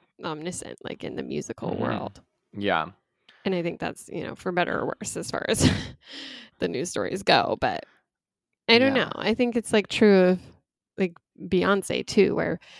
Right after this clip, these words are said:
Speaker 1: Beyonce continues to be relevant on a not just musical level, but, like, a social and pop culture level too.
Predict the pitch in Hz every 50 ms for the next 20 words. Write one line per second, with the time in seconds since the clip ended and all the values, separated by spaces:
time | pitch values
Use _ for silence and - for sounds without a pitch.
0 | - - _ _ - 208 208 202 202 196 - - 190 185 180 180 175 - - -
1 | 196 190 - - 208 196 190 180 180 175 - - 196 180 165 175 170 170 170 175
2 | 180 185 185 190 185 185 190 - - - 190 175 175 - 185 175 170 175 175 175
3 | 185 _ _ _ _ _ _ - 196 185 185 - - - - - - 180 170 156
4 | 175 - - - - - - - - - - - - 139 - - - - - -
5 | - - - - - - - - 165 - - - 185 180 170 - - - - -
6 | - - - - - - - - - - - _ - - - - - - - -
7 | - - - - - _ _ _ - 120 117 - - - 127 - - - 95 95